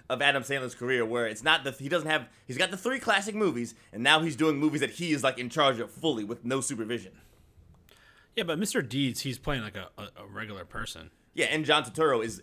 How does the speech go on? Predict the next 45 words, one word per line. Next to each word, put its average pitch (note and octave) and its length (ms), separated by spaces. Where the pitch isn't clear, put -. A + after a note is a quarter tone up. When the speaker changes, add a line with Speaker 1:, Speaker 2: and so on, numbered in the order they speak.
Speaker 1:
incredible. B2+ 440
Speaker 2:
John - 180
Turturro - 360
is C3+ 60
Speaker 1:
The C3+ 60
Speaker 2:
not C#3 80
Speaker 1:
number E3+ 220
of E3+ 100
Speaker 2:
playing E3+ 120
a E3 40
regular D#3+ 80
Speaker 1:
times C3+ 80
he C#3+ 80
gets B2+ 240
Speaker 2:
person. - 80
<laughs> D3 80
Speaker 1:
stabbed D3 220
in C#3 80
the A2 80
foot B2+ 320
in A#2 80
that A2+ 140
movie B2+ 340
is, G#2 180
makes - 240
up B2+ 100
for A#2+ 160
all D3 140
the A2+ 80
bad G#2+ 180
acting. A#2 300
Yeah, G3 80
Little D#4+ 160
Speaker 2:
Well, - 100
John G#3 100
Speaker 1:
Nicky's G#3+ 140
Speaker 2:
Tur- B3+ 60
Speaker 1:
terrible. B2+ 240
I E3+ 60
just E3+ 120
like - 160
it. G#2 100
I A2 40
don't C#3 140
care. G2 160